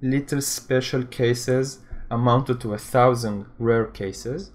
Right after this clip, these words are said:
Now it's something of more substantially, uh, frequent. And the special comments that we saw led to fatal injuries are still here. We didn't lose them.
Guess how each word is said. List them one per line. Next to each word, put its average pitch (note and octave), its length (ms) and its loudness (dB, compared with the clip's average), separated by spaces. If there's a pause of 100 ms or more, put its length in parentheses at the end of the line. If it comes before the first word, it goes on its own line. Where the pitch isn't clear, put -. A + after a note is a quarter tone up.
Now A#2 180 -4
it's A2 160 -8
something A#2+ 400 -4
of - 200 -12
more C#3 180 2
substantially, A2 840 -6 (560)
uh, G#2 280 -6 (1160)
frequent. A#2 720 -4 (1040)
And B2+ 260 2
the A#2 60 -6
special D#3 760 0 (240)
comments F3 560 0
that A#2 280 0 (140)
we B2 140 -2
saw E3 540 0 (520)
led C3+ 340 4 (180)
to B2 120 2
fatal C3 480 0
injuries D3 560 2
are A#2+ 180 -2
still D3+ 320 -2
here. C#3+ 340 0
We G#2 120 -2
didn't B2+ 380 0
lose C3+ 260 0
them. F#2+ 260 -6